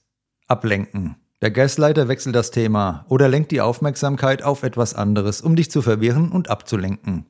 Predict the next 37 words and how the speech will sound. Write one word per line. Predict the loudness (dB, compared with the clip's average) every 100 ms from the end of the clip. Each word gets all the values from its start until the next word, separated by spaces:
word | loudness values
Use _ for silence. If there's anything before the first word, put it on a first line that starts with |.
| _ 0
„Warum | 2 4
redest | 4 4 2 0
du |
immer | 0 0
darüber? | 0 0 -2 -4 -6 0
Lass | 2 2
uns | 0
über | 0
etwas | 0 -2 -6
anderes | -4 -2 -2 -4
reden.“ | -6 -6 -8 -10 _ _ _
Trivialisieren. | 2 4 4 4 0 2 2 2 -4 -8 _
Der | -2
Gaslighter | 2 2 4 2 2 0
spielt | 0 -2 2
deine | 4 4
Gefühle | 2 2 2 2
oder | 4 2
Gedanken | 2 0 0 0
herunter | 2 2 2 2 2 0 -4 _ _
und | -4 0
macht | 0 0
sie | -4 -2
bedeutungslos. | 2 2 0 -4 -4 -6 -6 -10 -12 _ _ _
„Du | 0
bist | 2 0
viel | 0 0
zu | 2
empfindlich. | 0 0 0 0 0 -4 0
Mach | 2 4
nicht | 4 2
aus | 0
einer | 2 2
Mücke | 4 2 0
einen | 0 0
Elefanten.“ | -2 -4 -4 -4 -4 -8 -8 -10 _ _ _ _ _ 0
Schuldumkehr. | 4 4 4 0 0 -2 -4